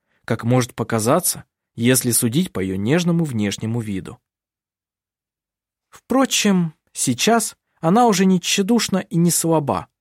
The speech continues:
В этом она права. Она изменилась за это время, стала более сильной, более чувственной.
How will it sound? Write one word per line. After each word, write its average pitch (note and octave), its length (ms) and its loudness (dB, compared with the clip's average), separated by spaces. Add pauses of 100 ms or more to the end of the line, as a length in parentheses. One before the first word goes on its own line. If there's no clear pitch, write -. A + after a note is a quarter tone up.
(380)
В B2 180 0
этом A3 340 0
она A2 280 -2
права. G#2+ 500 -6 (1120)
Она C3 260 2
изменилась C3+ 600 2
за A#2 200 -2
это A#2 180 0
время, C#3 400 -2 (420)
стала A#3 380 2
более A2 280 4
сильной, C#3+ 540 -2 (340)
более A#2 400 0
чувственной. G2 760 -10